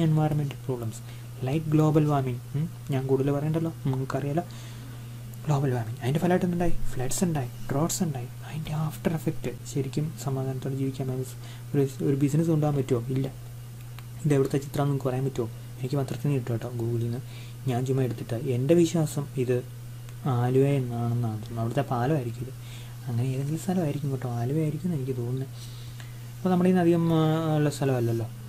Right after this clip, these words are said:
അപ്പോൾ ഒന്ന് ആലോചിച്ച് നോക്കൂ, പെരിയാർ പോകുന്ന പോക്കുണ്ട്, എത്രമാത്രം വലിയ, ആ, വെള്ളപ്പൊക്കമാണെന്ന് വിചാരിച്ചു. ഇത് വേറെ അതിൻ്റെ ഒരു ചിത്രം കേട്ടോ.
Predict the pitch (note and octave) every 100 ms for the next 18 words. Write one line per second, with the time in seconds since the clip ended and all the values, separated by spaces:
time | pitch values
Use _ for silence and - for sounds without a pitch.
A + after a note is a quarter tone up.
0 | - - D#3 D#3+ D#3 C3+ D3 D#3+ C3 C3
1 | B2+ B2 B2 B2+ C3+ C#3+ B2+ B2 A#2+ A#2+
2 | B2+ A#2+ A#2 - C3+ D3+ D#3 D3+ C#3+ C3+
3 | B2+ B2 B2 - - - - - - -
4 | B2 B2 A#2+ A#2+ A#2 A#2+ B2 C3+ C3+ A#2+
5 | A2+ A2+ A#2 A#2 C3+ C#3+ C#3 D3 C#3 C#3
6 | B2+ B2 B2+ A#2 A2+